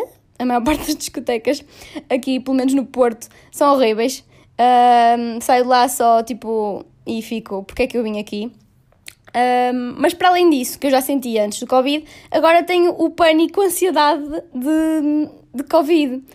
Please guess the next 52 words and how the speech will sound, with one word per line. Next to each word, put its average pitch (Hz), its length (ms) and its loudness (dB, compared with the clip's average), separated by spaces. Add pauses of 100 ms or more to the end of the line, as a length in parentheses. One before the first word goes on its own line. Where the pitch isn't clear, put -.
(380)
Eu 294 120 0
fui 339 160 2
a - 20 4
uma 320 140 2
festa 262 400 -2
no 262 80 0
isep 233 440 -2 (240)
e 233 460 -8 (160)
era 247 160 2
ao 254 80 4
ar 240 240 4
livre. 214 380 -6 (300)
No 277 100 -2
entanto, 269 420 0
eu 262 60 4
andava 262 280 4
lá 254 180 4
de 254 80 0
máscara 285 640 2
e 311 160 2
pronto, 285 640 -2
pare-, 240 320 -4
eu 254 200 2
e 247 180 -2
a, 247 260 0
as 247 80 -2
minhas 247 220 -4
amigas 247 260 -4
e - 40 -6
o - 20 -4
meu 254 80 -2
namorado, 262 400 0
pronto, 226 200 -6
parecíamos 240 340 -6
os 247 100 -6
retardados 254 520 0
porque - 180 -4
éramos 269 200 2
os 277 120 -2
únicos 294 260 0
de 311 80 -4
máscara. 262 460 0 (360)
No 196 80 -6
entanto, 208 260 -6
na 240 80 -2
minha 247 200 -2
opinião, 269 600 -2 (440)
hum, 277 560 0
é 302 120 0
mais 285 180 0
ao 320 80 2
contrário. 330 600 2